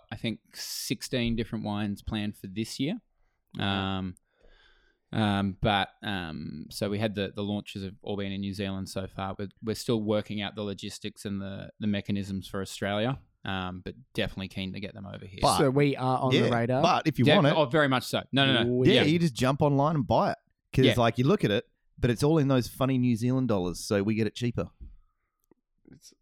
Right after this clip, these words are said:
Speaker 2: yeah.
Speaker 1: But
Speaker 2: I mean,
Speaker 1: yeah, like, the idea is to
Speaker 2: they
Speaker 1: bring a
Speaker 2: don't
Speaker 1: bit
Speaker 2: have
Speaker 1: of
Speaker 2: to pay postage, so.
Speaker 1: bring a bit of fun to the New Zealand wine scene and wine in general.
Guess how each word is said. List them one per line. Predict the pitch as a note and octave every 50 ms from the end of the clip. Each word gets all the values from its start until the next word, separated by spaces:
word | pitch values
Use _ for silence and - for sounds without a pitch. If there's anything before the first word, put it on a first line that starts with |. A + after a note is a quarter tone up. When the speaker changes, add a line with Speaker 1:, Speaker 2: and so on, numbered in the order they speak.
| _ _ _ _ _ _ -
Speaker 2:
yeah. | E3 F3 D#3+ D#3 D#3+ E3 - - _ _
Speaker 1:
But | - B2
Speaker 2:
I | B2+
mean, | C3 A#2
Speaker 1:
yeah, | G#2+
like, | A#2+ B2 -
the | E3 F3
idea | F3+ D#3+ D3+ C#3
is | B2+ -
to | - B2
Speaker 2:
they |
Speaker 1:
bring | C3 C3 A#2+
a |
Speaker 2:
don't | B2+ B2
Speaker 1:
bit | A#2+
Speaker 2:
have | A#2+ -
Speaker 1:
of | -
Speaker 2:
to | A#2+
pay | - B2 G#2+
postage, | - - B2 A#2+ A2+ - - A#2+ A#2+ A#2+ -
so. | - - - - - - - - -
Speaker 1:
bring | - D3+ C#3 C3+
a | C3
bit | B2+ A#2
of | A2
fun | - B2 A2 A2 A2+ A2+
to | - - A#2
the | A2 G#2+ G#2+ G#2 A2 A2
New | A2+ A2 G#2
Zealand | G#2+ G#2+ G#2 G2+ F#2+
wine | G2 G2 G2 G2
scene | - - G#2 G#2+ G#2
and | G#2+ G#2 G#2
wine | G#2 G#2 G#2 G2
in | G2 G2
general. | G#2 G2 F#2+ F#2+ G2 G2 G2 F#2